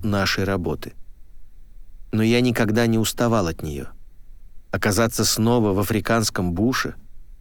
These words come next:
работать с местными дикими животными — это всегда давало мне огромное чувство удовлетворённости.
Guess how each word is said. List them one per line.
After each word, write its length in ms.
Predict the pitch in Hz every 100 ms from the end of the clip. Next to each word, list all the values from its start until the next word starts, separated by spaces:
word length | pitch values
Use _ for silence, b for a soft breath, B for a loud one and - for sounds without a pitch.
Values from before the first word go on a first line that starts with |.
| -
работать 520 | 101 110 120 117 -
с 160 | - -
местными 580 | 110 123 120 - 98 92
дикими 400 | 85 120 104 92
животными — 640 | 85 90 131 - 90 78 - - -
это 200 | 113 113
всегда 340 | 110 95 101 113
давало 340 | 104 104 101
мне 200 | 101 104
огромное 720 | 107 98 101 117 135 135 135
чувство 600 | 123 - 107 - 104 104 -
удовлетворённости. 1080 | 117 104 95 101 95 95 80 71 71 -